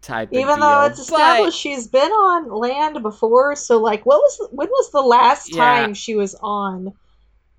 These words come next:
Speaker 2: the Earth?
Speaker 1: I'm just assuming that, like, there's, like, some old grandma on the island who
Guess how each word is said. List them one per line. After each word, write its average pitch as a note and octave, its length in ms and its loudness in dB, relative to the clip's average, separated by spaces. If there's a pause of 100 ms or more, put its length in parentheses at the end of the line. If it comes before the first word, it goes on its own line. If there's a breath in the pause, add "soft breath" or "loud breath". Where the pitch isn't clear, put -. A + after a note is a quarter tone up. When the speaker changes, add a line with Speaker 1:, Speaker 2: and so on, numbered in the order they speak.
(240)
Speaker 2:
the G#3+ 240 -4 (540)
Earth? G3+ 440 0
Speaker 1:
I'm A3+ 200 0
just B3 280 -4
assuming D#3+ 540 -4
that, D3 200 -4
like, C#3 380 -2
there's, C#3+ 400 -4
like, C3+ 220 -4
some C3 540 -4
old C3 260 -4
grandma A#2 800 -6 (100)
on A#2+ 200 -8
the A2 160 -10
island A2+ 380 -6
who A2+ 380 -10